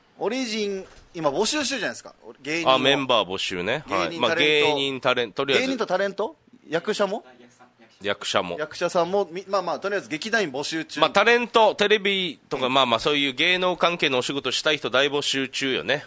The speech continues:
Speaker 1: そう。そうなんですよ、皆さん。
Speaker 2: うん。
Speaker 1: で、まあ、ね、それは、こう、いい、いいところと悪いところもい-、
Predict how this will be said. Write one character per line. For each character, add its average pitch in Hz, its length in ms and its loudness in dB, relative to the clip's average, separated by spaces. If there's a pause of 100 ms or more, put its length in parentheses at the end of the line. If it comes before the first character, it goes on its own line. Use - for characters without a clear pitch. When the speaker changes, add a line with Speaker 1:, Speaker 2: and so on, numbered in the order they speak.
Speaker 1:
そ 143 300 0
う。 - 60 -20 (240)
そ 285 120 2
う - 20 2
な 220 80 4
ん 175 40 -2
で 147 80 -4
す - 60 -4
よ、 120 60 -6
皆 104 180 -10
さ - 120 -18 (180)
ん。 101 40 -12
Speaker 2:
う 104 40 -10
ん。 85 140 -12 (260)
Speaker 1:
で、 180 380 0 (400)
ま 151 300 2
あ、 - 0 - (960)
ね、 202 340 -2 (200)
そ 196 160 -4
れ 214 80 0
は、 208 400 4 (400)
こ 123 220 -6
う、 123 60 -6
い 233 160 -10
い、 220 360 -8
い - 20 -4
い 254 60 -10
と 208 100 -2
こ 170 100 -2
ろ 147 60 -4
と 131 80 -6
悪 135 160 -2
い 185 40 -4
と 175 80 -8
こ 127 100 -4
ろ 110 60 -6
も 98 180 -14
い-、 131 180 -16